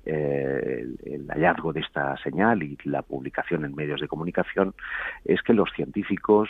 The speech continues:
eh, de este, de, que estaban llevando a cabo esta investigación, eh, lo que hicieron es una encuesta, eh, colgaron en, eh, su página web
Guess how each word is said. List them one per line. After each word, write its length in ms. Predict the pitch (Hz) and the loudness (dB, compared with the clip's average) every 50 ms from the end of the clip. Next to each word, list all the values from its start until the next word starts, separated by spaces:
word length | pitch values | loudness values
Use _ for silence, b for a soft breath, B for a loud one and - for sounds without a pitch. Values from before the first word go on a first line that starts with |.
| - - | -4 -6
eh, 200 | - - - 85 76 - - | -6 -6 -6 -6 -8 -6 -4
de 160 | 73 71 76 | -2 -2 -2
este, 580 | 78 - - - - 80 78 78 76 73 71 69 B B B B B B - - | -2 -4 -8 -8 -4 0 0 2 2 2 0 -2 B B B B B B -16 -8
de, 120 | - - - - - - | -8 -8 -6 -6 -8 -4
que 80 | - - | -4 -2
estaban 300 | - - 80 78 76 76 | 2 2 2 2 2 0
llevando 280 | 78 78 76 80 78 | 0 0 0 2 2
a 60 | 78 | 2
cabo 220 | - 117 107 92 78 | 4 4 4 4 2
esta 160 | - - - | -4 -4 -8
investigación, 680 | 76 73 78 - - 90 90 - - - 113 117 120 B B B B B B B B - - | -6 -6 -6 -4 0 0 0 2 4 2 2 2 2 B B B B B B B B -8 -2
eh, 320 | 98 95 87 85 80 76 73 | 0 2 2 4 4 4 2
lo 180 | 76 78 82 | 2 2 0
que 120 | - - 87 | 0 -2 -4
hicieron 480 | 82 - - 120 123 123 127 117 113 | -2 0 4 4 6 6 6 4 4
es 120 | 110 - - - | 2 0 0 -2
una 200 | - 113 98 76 | 0 2 2 2
encuesta, 760 | 71 69 69 - - - 131 127 - - - - 113 135 160 - B B B B B - | 0 0 -4 0 4 6 6 4 4 -4 -2 -2 -2 -2 -2 -8 B B B B B -8
eh, 260 | - 73 71 67 - - - 67 - | -4 -2 -2 -2 -4 -4 -8 -12 -8
colgaron 460 | - - 71 71 78 - 78 76 71 71 | -2 -2 2 4 4 4 4 4 -2 -4
en, 320 | 71 71 69 69 67 67 | -6 -8 -10 -12 -12 -12
eh, 40 | 69 67 67 67 - - | -10 -10 -10 -10 -8 -8
su 100 | - - | -8 -2
página 360 | - - - - - 80 78 | -2 -2 -2 -2 -2 -2 -2
web 300 | 71 71 85 92 92 85 | 0 2 4 4 4 4